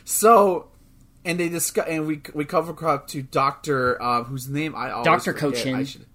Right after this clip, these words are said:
Speaker 1: Doctor Cochin, who is using the Dragon Balls. Now, he was basically using it to resur-, to resurrect him, right? That, that's, that's
Speaker 2: Uh,
Speaker 1: my
Speaker 2: no.
Speaker 1: understanding.
Speaker 2: Um,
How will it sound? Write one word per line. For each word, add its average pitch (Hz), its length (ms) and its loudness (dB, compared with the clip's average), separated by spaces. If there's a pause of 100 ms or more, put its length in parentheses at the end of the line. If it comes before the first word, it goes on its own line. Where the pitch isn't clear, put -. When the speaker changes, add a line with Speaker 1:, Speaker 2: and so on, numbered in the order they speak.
(520)
Speaker 1:
Doctor 175 260 0
Cochin, 156 500 0
who 139 160 0
is 127 260 -2
using 151 300 -4
the 143 80 -6
Dragon 131 360 -4
Balls. 123 220 -4 (400)
Now, 190 320 6
he 175 220 -2
was 277 200 -2
basically 214 440 4
using 185 320 -2
it 170 120 -4
to 175 180 -4
resur-, 156 460 2
to 156 140 -4
resurrect 135 640 -2
him, 107 220 -8
right? 117 420 -4
That, 127 180 -4
that's, 127 200 -8
that's 123 260 -4
Speaker 2:
Uh, 202 80 4
Speaker 1:
my 180 160 8
Speaker 2:
no. 170 60 2
Speaker 1:
understanding. 139 680 2
Speaker 2:
Um, 156 500 0